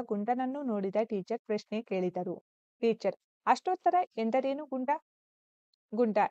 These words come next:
ಎಂಥ ಪ್ರಶ್ನೆ ಕೇಳಿದ್ದಾರೆ? ಅಷ್ಟು ಪ್ರಶ್ನೆಗಳಿಗೆ ಉತ್ತರ ಬರೆಯುವುದು ಅಷ್ಟೋತ್ತರ ಎಂದು ಬಿಟ್ಟ ಗುಂಡ. ಮತ್ತೆ ಟೀಚರ್ ಕೋಪದಿಂದ,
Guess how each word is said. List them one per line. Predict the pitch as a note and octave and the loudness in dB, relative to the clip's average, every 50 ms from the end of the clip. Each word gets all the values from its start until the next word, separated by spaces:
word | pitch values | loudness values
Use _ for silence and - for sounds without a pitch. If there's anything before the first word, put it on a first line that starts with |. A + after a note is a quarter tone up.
| _ - | _ 2
ಎಂಥ | A3 A3 G#3+ G#3 C#4+ D4 | 2 2 4 4 2 2
ಪ್ರಶ್ನೆ | D4+ - C#4+ C#4+ - - D#4 D4 | 2 2 -2 -4 -2 -4 -10 -2
ಕೇಳಿದ್ದಾರೆ? | - C4 A#3+ B3 B3 A3+ - B3+ B3 B3+ C4+ C4+ _ _ _ _ _ _ _ _ - | 2 4 4 4 2 4 4 4 4 4 2 0 _ _ _ _ _ _ _ _ 4
ಅಷ್ಟು | A#3+ C#4+ - _ - G#4 G4 | 4 4 4 _ 0 0 0
ಪ್ರಶ್ನೆಗಳಿಗೆ | - - A#3+ B3 - - C#4 C#4 C4+ B3 A#3+ - D4+ | 4 2 2 2 2 -4 -6 -2 0 0 0 0 -2
ಉತ್ತರ | - - A#3 A3+ _ - G#3 F3 D#4+ | -6 -4 -6 -6 _ 0 0 2 2
ಬರೆಯುವುದು | D#4 - A3+ G#3 G#3+ G#3+ G#3+ G#3+ G3 B3+ | 4 4 4 4 4 2 0 0 0 0
ಅಷ್ಟೋತ್ತರ | C#4+ - - E3 - - - B3 B3+ B3+ - C#4+ C#4 D#4 - - | 0 0 -2 -6 -6 -2 0 0 0 0 -2 -2 0 0 2 2
ಎಂದು | G#3+ G#3 F#3+ G#3 G3 | 0 0 0 -2 0
ಬಿಟ್ಟ | F#3 G3+ G3 - A3 B3+ | 0 -2 0 2 2 2
ಗುಂಡ. | A#3 G#3 G3 F#3 F3+ F3+ F3 - _ _ _ _ _ _ _ _ _ - | 2 2 -2 0 2 0 0 0 _ _ _ _ _ _ _ _ _ -2
ಮತ್ತೆ | A#3 A#3+ B3 A3+ - D#4 D#4 | 2 2 2 4 2 0 0
ಟೀಚರ್ | - A#3+ A3+ A3 - A#3 A#3+ _ | 2 0 -2 0 2 0 0 _
ಕೋಪದಿಂದ, | - G#3+ G#3 G3+ A3 A3+ F#3 G3+ G3+ G3 | 2 0 2 4 2 2 2 2 0 2